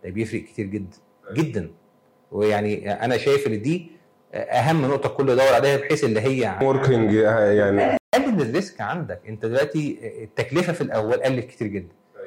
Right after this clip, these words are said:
Speaker 1: بدل ما أنت كنت هتدفع رقم بقيت بتدفع ربعه، هتدفع رقم معين في الماركتينج بقيت بتدفع ربعه،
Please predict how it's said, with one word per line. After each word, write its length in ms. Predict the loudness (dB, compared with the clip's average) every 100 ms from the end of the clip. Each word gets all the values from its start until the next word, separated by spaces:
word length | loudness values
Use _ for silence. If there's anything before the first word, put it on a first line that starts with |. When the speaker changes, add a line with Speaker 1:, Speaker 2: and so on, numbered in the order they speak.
| -20 -6
Speaker 1:
بدل 260 | 0 2 2
ما 100 | 0
أنت 140 | -2
كنت 260 | -2 -2 -2
هتدفع 400 | -2 -2 0 0
رقم 400 | 0 0 -4 -2
بقيت 160 | -4
بتدفع 360 | -2 -4 -2 0
ربعه، 260 | 0 -4 -8 _ _ _ _ _ _ _ _ _ _ _ _ _ _ _ _ _ -10
هتدفع 500 | -2 -2 0 2 2
رقم 340 | 2 0 -2
معين 300 | -2 -2 -2
في 100 | -2
الماركتينج 580 | -2 0 -2 -2 -2 -2
بقيت 100 | -2
بتدفع 360 | -4 -8 -2 -2
ربعه، 280 | 0 -4